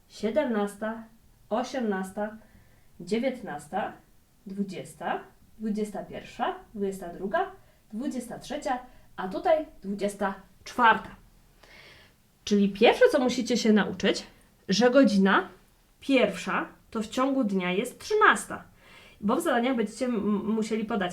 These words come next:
albo dwie godziny, czyli taki układ wskazówek jest zarówno o pierwszej w nocy, jak i o godzinie trzynastej. Czyli pasuje nam to dla pierwszej w nocy i dla godziny trzynastej. Czyli teraz się pouczymy tak.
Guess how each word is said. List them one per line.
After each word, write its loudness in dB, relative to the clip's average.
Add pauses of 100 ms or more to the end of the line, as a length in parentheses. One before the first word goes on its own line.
(100)
albo 4
dwie 2
godziny, 0
czyli -2 (340)
taki 2
układ 2
wskazówek -2
jest 0
zarówno 2
o 2
pierwszej 0
w -2
nocy, -4 (360)
jak 0
i -6
o 2
godzinie 0 (400)
trzynastej. 0 (580)
Czyli -8
pasuje -2
nam -2
to -2
dla 0
pierwszej -2
w -6
nocy -6
i -10
dla 0
godziny -2 (340)
trzynastej. -6 (800)
Czyli -2
teraz 4
się -2 (140)
pouczymy 0
tak. -10